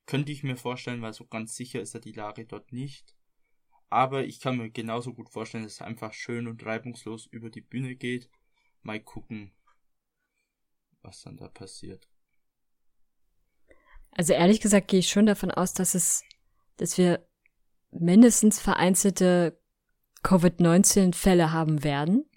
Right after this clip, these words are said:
Speaker 1: Mhm.
Speaker 2: Weil sich das ja quasi gar nicht verhindern lässt, wenn die Teams ja sowieso wieder bei ihren Familien zu Hause auch sind. Und dann reicht es ja, wenn das Kind in der Schule war und sich da angesteckt hat. Aber ich gehe davon aus, dass sie das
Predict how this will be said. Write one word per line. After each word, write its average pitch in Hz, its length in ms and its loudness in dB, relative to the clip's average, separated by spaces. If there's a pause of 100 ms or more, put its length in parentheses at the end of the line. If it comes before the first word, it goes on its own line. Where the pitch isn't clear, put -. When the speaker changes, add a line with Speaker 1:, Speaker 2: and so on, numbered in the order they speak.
(460)
Speaker 1:
Mhm. 113 400 -14 (160)
Speaker 2:
Weil 175 140 4
sich 160 140 0
das - 180 2
ja 151 240 2 (280)
quasi 190 360 4
gar 160 160 4
nicht 156 140 0
verhindern 180 300 6
lässt, 156 240 0
wenn 165 80 2
die 151 80 -2
Teams 175 300 2
ja 170 80 2
sowieso 151 380 0
wieder 160 220 2 (440)
bei 170 120 2
ihren 156 180 2
Familien 175 420 4
zu 151 200 -2
Hause 165 320 4
auch 143 80 -6
sind. 165 360 -4 (1160)
Und 170 300 0
dann 165 160 4
reicht 160 300 2
es - 120 2
ja, 175 140 2
wenn 160 100 2
das - 180 0
Kind 196 240 6
in 151 100 -2
der 160 80 0
Schule 175 400 2
war 151 240 0
und 151 120 -6
sich - 140 -6
da 156 200 2
angesteckt 151 480 -2
hat. - 240 -4 (1700)
Aber 196 380 8
ich - 200 0
gehe 196 160 10
davon 185 260 4
aus, 170 200 2
dass - 180 2
sie 170 100 4
das - 400 0